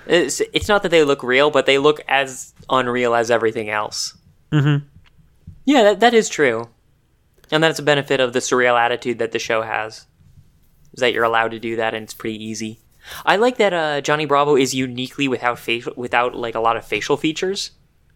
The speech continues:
Speaker 2: Yeah, facial movements, yes, but facial features, not so much.
Speaker 1: Frequently, his mouth disappears. We never see his eyes. His, you know, uh, the, I mean, like, everybody
Speaker 2: My
Speaker 1: else
Speaker 2: glasses.
Speaker 1: has.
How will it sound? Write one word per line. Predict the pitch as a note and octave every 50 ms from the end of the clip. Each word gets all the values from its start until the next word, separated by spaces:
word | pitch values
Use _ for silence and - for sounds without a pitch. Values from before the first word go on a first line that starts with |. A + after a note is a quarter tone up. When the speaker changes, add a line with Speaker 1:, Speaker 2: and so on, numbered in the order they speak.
| _ _ -
Speaker 2:
Yeah, | D#3 F3+ G#3+ F#3 C#3+ A2+ G#2
facial | - - A3 A3 - G3+
movements, | G3 A3 C#4 D4 G3+ D3+ B2 A2 -
yes, | B2+ A2+ A2 -
but | - - B2
facial | - C#3+ A#2+ - A#2 G#2+
features, | - C3+ B2+ - - A2+ G#2 F#2+ E2+ F2 - - -
not | A#2+ A2+ G#2+ - -
so | G#2+
much. | G2+ F#2+ E2+ E2+ - - - - - _ - C#3 C3+ -
Speaker 1:
Frequently, | - - - G#3 A3+ - B3+ A#3+ G#3 F#3+ E3+
his | D#3+ D3+ C#3
mouth | C#3 C3+ C3+ C3 - -
disappears. | B2 - - - - A#2 A2+ A2+ A2 -
We | B2+ B2+
never | C#3 D3 E3 G3+ A3+ A#3 A#3+ G#3
see | - - D3 B2+
his | A#2 A2+ A2
eyes. | A2 G#2+ G#2 G#2 G#2 G#2 G#2 A2+ - - _ _ _ _ _ _
His, | - E3+ D#3+ D3+ C#3 B2+ - - - _ -
you | D3+ C#3+
know, | C3+ C3 B2+ B2 B2 B2+
uh, | - - - A#2+ B2 A#2+ A#2+ A#2+ A#2 A2+
the, | - - - - - _ _ _ - -
I | C3 C#3
mean, | D3 D3+ C#3 C3
like, | C#3+ C#3 - - - - - - -
everybody | F3 F3+ A3+ G3+ G3 - -
Speaker 2:
My | D3+
Speaker 1:
else | - C3 A2+
Speaker 2:
glasses. | G#2 C#3+ C#3 B2+ F#2 -
Speaker 1:
has. | -